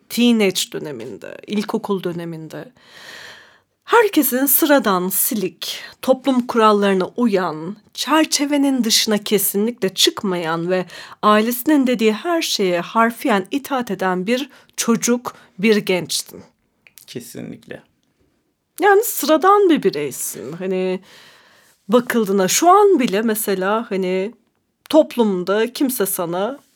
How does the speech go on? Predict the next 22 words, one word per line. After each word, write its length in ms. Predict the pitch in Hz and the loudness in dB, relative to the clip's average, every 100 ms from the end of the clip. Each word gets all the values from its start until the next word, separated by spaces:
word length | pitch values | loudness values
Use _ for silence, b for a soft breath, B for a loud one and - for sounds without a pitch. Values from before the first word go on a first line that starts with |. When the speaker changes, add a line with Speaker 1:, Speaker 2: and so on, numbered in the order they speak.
| _ | _
Speaker 1:
demez. 680 | 240 185 101 - - - - - - _ | 0 0 -2 -6 -4 -4 -8 -14 -20 _
Speaker 2:
Temelde 420 | - 170 170 165 | -8 -4 -2 -2
öğretilen 560 | - 135 143 151 151 165 | -2 0 0 -4 -4 -4
şey 340 | 160 120 107 | -4 -8 -10
buydu 220 | 107 104 104 | -10 -10 -10
zaten. 500 | 104 104 - 92 92 _ _ | -8 -10 -10 -12 -14 _ _
Çocukluğumuzdan 960 | - 120 117 123 120 117 110 110 110 107 | -8 -6 -8 -6 -4 -4 -8 -10 -10 -10
beri 280 | 107 104 | -10 -10
bu 200 | 110 104 - | -12 -14 -10
ailede 580 | 113 110 110 107 104 98 | -6 -6 -6 -8 -8 -10
de, 160 | 98 - | -10 -10
okulda 500 | 120 120 117 113 - | -12 -12 -14 -14 -14
da 60 | 131 | -14
hiçbir 220 | 127 - | -14 -10
zaman 360 | 120 113 117 113 | -6 -2 -2 -2
göze 300 | 117 107 104 | -2 -2 -4
batma, 360 | 107 - 104 - _ | -6 -10 -18 -18 _
ön 220 | 123 117 | 0 0
planda 380 | 117 110 107 107 | -4 -6 -6 -6
olma, 380 | 104 107 107 - | -6 -6 -8 -14
çıkıntılık 680 | - 117 123 117 113 104 - | -10 -6 -6 -6 -8 -10 -6
yapma. 400 | 107 - - - | -6 -6 -12 -18